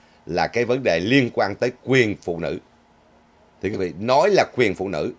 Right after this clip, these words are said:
nhưng thực tế, thực tế là nó,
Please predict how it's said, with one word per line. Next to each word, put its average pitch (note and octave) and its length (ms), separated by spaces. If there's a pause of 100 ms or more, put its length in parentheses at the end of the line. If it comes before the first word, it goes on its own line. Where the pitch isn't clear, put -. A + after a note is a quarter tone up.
(380)
nhưng C#3+ 280
thực - 280
tế, D3 280 (1500)
thực - 280
tế C3 240 (720)
là E2+ 260
nó, F2+ 200